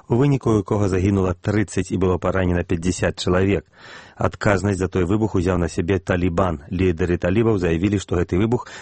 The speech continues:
з'яўляецца папярэджаннем сілам нато. Грузінская апазіцыя выказала абурэнне фальшывым тэлевізійным рэпартажам аб расійскім нападзе на Грузію.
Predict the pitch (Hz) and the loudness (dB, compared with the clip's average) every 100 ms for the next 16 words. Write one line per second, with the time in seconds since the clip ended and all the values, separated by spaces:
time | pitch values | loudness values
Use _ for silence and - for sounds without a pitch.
0 | - 107 123 101 98 - - 117 - 110 | -4 0 2 2 0 -2 -4 -2 0 0
1 | 92 90 95 95 98 - - - 87 85 | 0 0 0 2 0 -4 -12 -4 -2 0
2 | 82 - 87 80 73 - - - _ _ | -4 -4 -2 -2 -2 -6 -12 -14 _ _
3 | _ - - - - - 139 143 160 139 | _ -18 -16 -14 -10 0 2 4 2 2
4 | - 135 - 120 135 131 127 120 123 117 | 0 0 0 2 0 2 0 0 0 0
5 | 113 110 107 110 123 107 92 95 85 110 | 2 0 2 2 2 2 0 -2 0 0
6 | 98 95 98 90 92 92 101 95 92 90 | 0 0 0 2 2 2 2 2 0 -2
7 | 90 98 113 117 104 95 90 87 123 113 | -2 -2 0 0 -2 -2 -2 -2 0 -2
8 | - 101 101 95 95 90 85 95 98 92 | 0 0 0 -2 -2 -2 0 2 2 2
9 | 127 120 87 82 76 | 2 2 2 0 -2